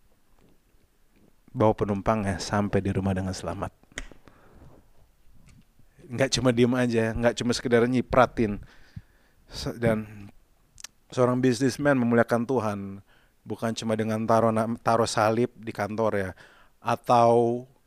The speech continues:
tulis P T yang Kristen banget, "Damai Sejahtera," P T Damai Sejahtera Kristiani gitu misalnya.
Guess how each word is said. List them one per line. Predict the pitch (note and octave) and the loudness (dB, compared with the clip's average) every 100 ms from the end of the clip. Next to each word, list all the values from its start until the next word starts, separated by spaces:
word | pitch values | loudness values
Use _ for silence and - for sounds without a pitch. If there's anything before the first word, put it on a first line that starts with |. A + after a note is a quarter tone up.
| _ _ _ _ _ | _ _ _ _ _
tulis | C3 B2+ B2 - - - | -2 2 2 0 -6 -2
P | B2+ | -2
T | - C#3+ C3 | 0 2 4
yang | A#2 A#2+ A2+ | 2 0 -6
Kristen | - A#2+ - B2+ | -6 -6 -4 -2
banget, | A#2+ A#2 A2 _ - _ _ - | -2 -2 -6 _ -20 _ _ 0
"Damai | B2+ C3 C#3+ C3 A#2+ | 6 6 6 0 0
Sejahtera," | B2+ B2+ - | 0 -2 2
P | C#3+ | 0
T | - C3 | 2 4
Damai | C3 C3 | 4 4
Sejahtera | B2 B2 A2+ A#2+ | 2 0 0 0
Kristiani | - C3 - B2+ A#2+ B2+ A2+ | -2 -4 0 4 4 4 -2
gitu | G#2+ G#2+ | -4 -6
misalnya. | G#2 G#2 G2 | -8 -8 -10